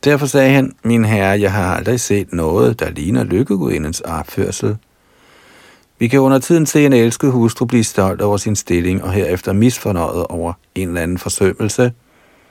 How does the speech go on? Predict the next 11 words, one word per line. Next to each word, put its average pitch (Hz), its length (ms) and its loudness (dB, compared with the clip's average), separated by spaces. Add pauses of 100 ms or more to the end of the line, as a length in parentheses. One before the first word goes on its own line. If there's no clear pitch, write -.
(880)
Så 117 180 -2
holder 90 260 0
hun 82 160 -4
op 110 220 0
med 92 120 -4
at 80 120 -4
tage 80 200 -6
sig - 140 -8
af 76 140 -8
sit - 160 -8
udseende, 139 680 4